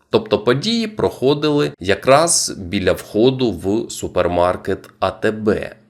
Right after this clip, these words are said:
На вулиці він бачив, що подалік від, е, них стояли двоє хлопців.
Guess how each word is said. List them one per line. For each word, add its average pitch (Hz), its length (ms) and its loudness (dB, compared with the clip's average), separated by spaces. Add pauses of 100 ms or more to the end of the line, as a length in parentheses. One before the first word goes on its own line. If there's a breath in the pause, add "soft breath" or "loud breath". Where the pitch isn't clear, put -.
(260)
На 120 120 8
вулиці 233 460 4
він 185 180 2
бачив, 107 420 2
що 110 220 0
подалік 175 580 2
від, 107 360 0
е, 90 460 2
них 170 400 4
стояли 107 640 4
двоє 98 400 2
хлопців. 85 760 -2